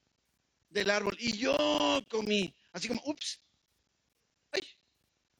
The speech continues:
Y entonces Jehová va con la mujer y le dice, "¿Qué es lo que has hecho?" Y yo creo que Adán, "Vieja, ¿quién te manda?" Y dijo la mujer, "La serpiente.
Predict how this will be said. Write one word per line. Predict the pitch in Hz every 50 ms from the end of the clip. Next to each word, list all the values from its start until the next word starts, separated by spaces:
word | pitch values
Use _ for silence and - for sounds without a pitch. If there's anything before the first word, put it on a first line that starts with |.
| _ _ _ _ _ _ _ _ _ _ _ _ _ _ _ _ _ _ _
Y | - - 139
entonces | 135 135 - - 180 196 190 - 214 220 208 - -
Jehová | - 156 143 151 156 175 190 208 226 - _ _ -
va | - 110 -
con | - 147 160
la | 185
mujer | 202 220 214 - 208 185 196 196 202 - - _
y | - 143
le | 127 123
dice, | 131 147 151 147 - 127
"¿Qué | - - 117 117
es | 120 117
lo | 131 143
que | - -
has | 165 185 -
hecho?" | 220 240 240 - - 151 139 127 - _ _ _ _ _ _ _ _ _ _ _ _ _ _ _ _ _
Y | - 131
yo | 151
creo | 147 151 151
que | - 147
Adán, | 139 127 131 131 123 117 - _ _ 175 - _ _ _ _ _ - - 185 - - _ _
"Vieja, | 214 262 294 269 254 269 269 262 247
¿quién | 226 262 254 269
te | 262 254 247
manda?" | 247 262 262 226 254 262 262 262 262 262 254 - _ _ _ _ _ _ _ _ _ _ _ _ _ _ _ _ _ _ _ _ _ _ _ _ _ _ _ _ _ _ _ _ _ _ _ _ _ _ _ _ _ _ _ _ _ _ _ _ _ _ _ _ _ _ _ _ _ _
Y | - 127
dijo | 131 139 135 143
la | 143 139 131
mujer, | 135 131 147 139 - -
"La | - 180
serpiente. | 170 156 165 151 - 143 143 143 143 - 143 139